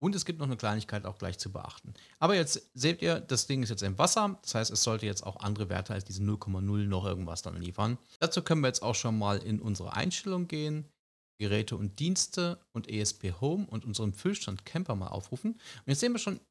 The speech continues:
steht hier irgendwas mit eins Komma null fünf Volt. Hm. Okay, ich, ich mach den mal raus. Ah, jetzt ändert sich was, aber irgendwie null Komma vier vier, null Komma sieben acht. Ja,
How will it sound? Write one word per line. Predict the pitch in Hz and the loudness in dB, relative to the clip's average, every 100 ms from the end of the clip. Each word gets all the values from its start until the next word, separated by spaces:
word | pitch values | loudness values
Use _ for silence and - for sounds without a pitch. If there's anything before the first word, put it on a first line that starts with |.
| - | -10
steht | - 175 | -6 -4
hier | 143 | -2
irgendwas | 143 139 | -2 -4
mit | - - | -8 -8
eins | 101 123 170 | 0 2 0
Komma | - 101 95 | -2 0 2
null | 98 107 127 | 4 4 2
fünf | 139 - 98 104 - | 0 -2 -2 -2 -6
Volt. | 92 85 80 82 - _ _ 117 | -12 -4 -2 -2 -6 _ _ 2
Hm. | 110 101 _ _ _ - | 2 2 _ _ _ -10
Okay, | 104 - 90 113 | -2 0 0 -2
ich, | 139 - - | -12 -14 -18
ich | - - | -14 -10
mach | 92 | -6
den | 90 | -6
mal | 82 | 0
raus. | 92 131 180 - - _ _ _ _ _ _ _ _ _ _ _ - | 4 4 4 -2 -6 _ _ _ _ _ _ _ _ _ _ _ 0
Ah, | 98 | 0
jetzt | 92 | 0
ändert | 98 120 | -2 -2
sich | 139 - | -4 -2
was, | 139 - | -2 -2
aber | 104 | -2
irgendwie | 113 127 127 131 _ _ _ _ _ _ - | 0 2 0 -2 _ _ _ _ _ _ -8
null | 120 | -6
Komma | - 101 | -2 -2
vier | 95 - 120 | -2 -2 -2
vier, | - | 0
null | 110 104 | 0 -2
Komma | - 101 | -2 -2
sieben | 101 98 - | 0 -2 -2
acht. | 104 - - - _ _ - 71 - | -2 -4 -8 -20 _ _ -14 -14 -8
Ja, | 98 92 90 | 0 0 -2